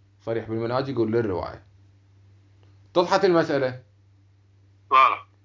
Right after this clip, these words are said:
Speaker 1: جيد. خلنا نقراها وارد اشوف لك اضافة بالاخير. قال: "اذا طلق واحدة من زوجاته الاربع وتزوج اخرى ثم مات واشتبهت،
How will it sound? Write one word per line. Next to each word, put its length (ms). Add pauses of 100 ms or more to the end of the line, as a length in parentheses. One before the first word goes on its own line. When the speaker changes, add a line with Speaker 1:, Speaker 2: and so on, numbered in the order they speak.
(120)
Speaker 1:
جيد. 220
خلنا 220
نقراها 300
وارد 220
اشوف 220
لك 140
اضافة 340
بالاخير. 480 (680)
قال: 300
"اذا 320
طلق 440
واحدة 540
من 180
زوجاته 600
الاربع 640 (380)
وتزوج 840
اخرى 600 (380)
ثم 520
مات 360 (500)
واشتبهت، 1200